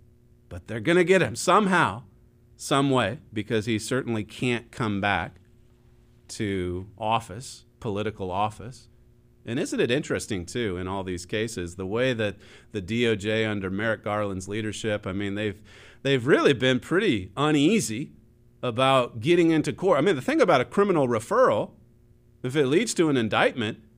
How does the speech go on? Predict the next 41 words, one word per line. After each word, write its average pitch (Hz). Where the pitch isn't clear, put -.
is 143
it 127
does 254
have 196
to 127
play 190
out 190
in 131
a 110
courtroom 147
somewhere, 90
just 196
like 208
our 196
case 185
over 165
Mystery 185
of 180
the 185
Ages 196
did. 107
And 151
again, 165
we 175
had, 135
over 170
the 165
course 208
of 143
those 139
six -
years, 196
we 180
had 175
two 220
judges 156
that, 139
that 143
had 151
common 180
sense 226